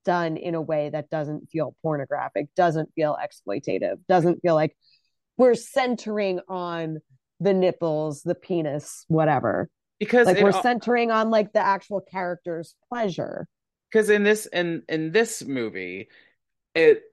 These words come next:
Speaker 2: shows you that although Henry McHenry, yes, that's the character's name,
Speaker 1: <laughs> Oh my
Speaker 2: has
Speaker 1: God, we didn't even bring that up. What a brilliant name. <laughs>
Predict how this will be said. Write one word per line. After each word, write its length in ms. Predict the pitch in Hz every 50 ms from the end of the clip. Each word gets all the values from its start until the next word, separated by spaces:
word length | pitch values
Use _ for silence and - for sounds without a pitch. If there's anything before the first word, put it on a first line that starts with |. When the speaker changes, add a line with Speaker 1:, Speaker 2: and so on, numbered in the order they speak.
| _ _ _ _ -
Speaker 2:
shows 520 | - - - 208 202 202 214 226 202 185
you 180 | 202 196 190 175
that 340 | 156 160 139 131 131 127 - -
although 720 | 139 139 131 127 156 156 160 160 160 160 156 151 139 - -
Henry 480 | - - - 170 170 175 175 185 190
McHenry, 680 | 190 185 175 - - - 165 135 120 113 113 113 120 127 127
yes, 240 | 117 104 95 - -
that's 200 | - 98 - -
the 80 | - -
character's 500 | - 120 104 107 - - 160 160 160 -
name, 260 | 104 95 98 113 -
Speaker 1:
<laughs> 440 | - - - - - - - - -
Oh 680 | 320 - - 330 330 339 330 320 320 311 320 339 359
my 100 | 403 359
Speaker 2:
has 100 | 294 214
Speaker 1:
God, 220 | 330 302 349 330 269
we 100 | 302 302
didn't 180 | 302 349 359 320
even 140 | 320 277 269
bring 240 | - 262 269 285 285
that 140 | 269 254 254
up. 100 | 254 247 254
What 120 | 233 220
a 60 | 226
brilliant 540 | 208 - 202 220 226 247 262 262 240 - -
name. 600 | 208 202 196 196 - 427 339 233 190 170 175 214 _ _ _ _ _ _ _ -
<laughs> 240 | 190 208 - _